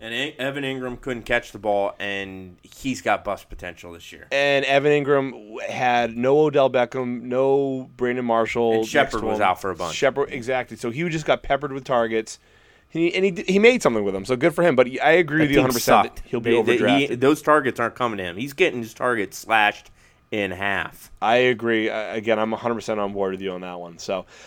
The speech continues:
Speaker 2: I guess i-, if it, if, if you're gonna take our advice on what to do with the tight end position, either draft Gronk or punt on the position. You know, don't, <laughs> don't feel inclined to, to take a guy who is gonna be overvalued,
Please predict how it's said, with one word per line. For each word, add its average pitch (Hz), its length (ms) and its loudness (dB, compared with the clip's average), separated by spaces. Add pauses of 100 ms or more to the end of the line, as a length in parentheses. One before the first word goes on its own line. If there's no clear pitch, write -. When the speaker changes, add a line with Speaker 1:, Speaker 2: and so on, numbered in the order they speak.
Speaker 2:
I 143 80 8
guess 185 300 8
i-, - 40 -16
if 170 320 -2
it, 165 260 0
if, 160 360 -12
if - 200 -10
you're 143 120 -6
gonna 190 160 2
take 180 320 2
our 156 120 10
advice 131 440 4
on 113 100 4
what 120 120 4
to 120 60 -8
do 120 120 0
with 117 100 2
the 110 80 -2
tight 113 240 0
end 110 140 -2
position, 107 360 -6
either 113 200 -4
draft 139 340 4
Gronk 127 360 0
or 110 60 -4
punt 131 220 -2
on 113 80 -2
the 107 80 -8
position. 95 500 -12 (160)
You 113 140 -8
know, 113 140 -4
don't, 127 360 -2 (260)
<laughs> - 200 -20
don't 180 220 4
feel 180 240 4
inclined 147 520 2
to, 123 220 2
to 110 140 -6
take 127 240 -4
a 120 40 -6
guy 117 440 2
who 113 320 -4
is 107 160 -8
gonna 110 160 -2
be 104 100 -4
overvalued, 107 800 0